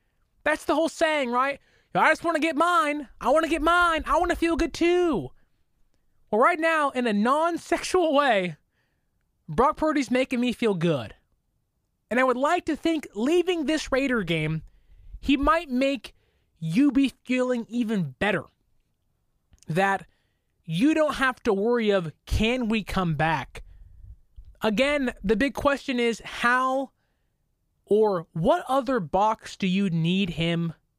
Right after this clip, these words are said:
to check? He may not be a franchise guy. He may make the rookie mistake.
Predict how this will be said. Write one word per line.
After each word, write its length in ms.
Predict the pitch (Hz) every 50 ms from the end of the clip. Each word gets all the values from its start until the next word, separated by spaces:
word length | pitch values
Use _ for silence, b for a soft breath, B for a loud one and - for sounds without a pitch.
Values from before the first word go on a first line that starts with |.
| _ _ _ _ _ _ _ -
to 100 | - 214
check? 500 | - - - - 269 226 151 - - - _ _ _ _ _
He 240 | - - - 285 311
may 180 | 302 311 320 311
not 300 | 269 262 269 269 269 214
be 160 | 226 247 240
a 60 | 208
franchise 680 | - - 214 214 208 196 175 - 196 180 170 165 151
guy. 380 | - - 151 131 120 - - _ _ _ _ _ _ _ _ _ _ _ _ _ _ _ _ _ _ _ _ _ _ _ _ _ _ _
He 180 | - - 254 269
may 120 | 294 285
make 240 | 269 277 277 285 -
the 100 | - 240
rookie 260 | 247 262 247 - 277
mistake. 680 | 247 247 - - - 254 262 254 190 139 - - -